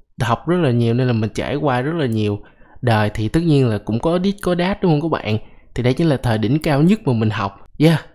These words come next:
đến nỗi mà tụi mình thân, không phải mình nha bạn, còn có một bạn khác nữa cũng khá là thân. Không phải, ờ,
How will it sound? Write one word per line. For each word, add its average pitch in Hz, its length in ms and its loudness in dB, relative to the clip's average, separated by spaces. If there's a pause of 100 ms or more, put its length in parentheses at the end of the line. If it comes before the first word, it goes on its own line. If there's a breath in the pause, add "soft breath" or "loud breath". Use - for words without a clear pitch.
(120)
đến 196 240 8
nỗi 120 280 4
mà 107 440 2
tụi 117 180 0
mình 117 180 2
thân, 147 300 4
không 170 200 2
phải 180 100 6
mình 151 200 6
nha 156 120 4
bạn, 123 240 0
còn 131 120 -2
có 165 60 2
một 175 140 2
bạn 113 220 0
khác 190 260 -2
nữa 131 200 2
cũng 131 120 -2
khá 190 120 -4
là 139 180 0
thân. 151 200 4 (260 soft breath)
Không 160 200 0
phải, 147 340 -2
ờ, 117 200 -2